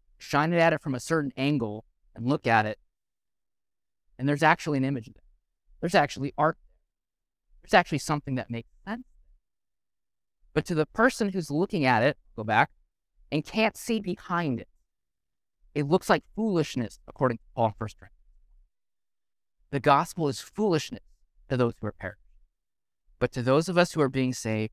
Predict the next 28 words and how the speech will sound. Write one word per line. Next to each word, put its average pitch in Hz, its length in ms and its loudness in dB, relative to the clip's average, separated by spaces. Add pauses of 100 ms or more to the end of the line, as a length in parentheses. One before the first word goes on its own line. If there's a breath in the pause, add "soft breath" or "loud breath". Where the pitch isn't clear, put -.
it 120 100 -8
is 117 140 -4
the 117 80 -8
power 104 320 0
of - 120 -12
God. 98 180 -4 (800)
And 151 140 -2
so 160 100 -4
here's 151 260 -4
where 165 80 -4
we 156 80 -4
want 143 180 2
to 131 40 4
operate. 127 400 -2 (380)
We 123 80 -4
want 131 200 0
to - 60 -2
operate 131 400 2
in 123 120 -12 (100)
humility 127 580 -4 (400)
with - 140 -6
those 123 300 2
who - 100 -20 (100)
think 123 220 -2
of 120 100 -4
our 113 120 6
belief - 360 -14
as - 80 -20